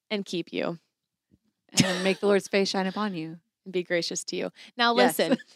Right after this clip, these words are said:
Speaker 1: here's the thing.
Speaker 2: <laughs>
Speaker 1: I'm just gonna say it now while we're standing here. I'm sitting, but she's standing. While,
Speaker 2: Mm-hmm.
Speaker 1: while we're both here,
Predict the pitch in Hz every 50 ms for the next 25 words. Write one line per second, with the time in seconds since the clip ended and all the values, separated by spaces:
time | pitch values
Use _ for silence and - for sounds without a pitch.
0 | _ _ - 277 285 294 339 320 262 320 262 220 202 190 - - 233 240 262 302
1 | 302 - - 285 269 269 - - 233 226 247 254 233 233 208 202 196 196 196 202
2 | 190 185 185 196 208 226 240 226 - 226 214 214 214 202 202 208 196 190 190 185
3 | 185 180 - - 190 190 208 220 - - 196 180 180 175 175 170 - - 190 190
4 | 202 - - 190 180 175 170 170 165 170 175 - - 208 226 254 202 226 233 240
5 | 254 277 285 220 226 233 254 240 - - 185 175 165 165 175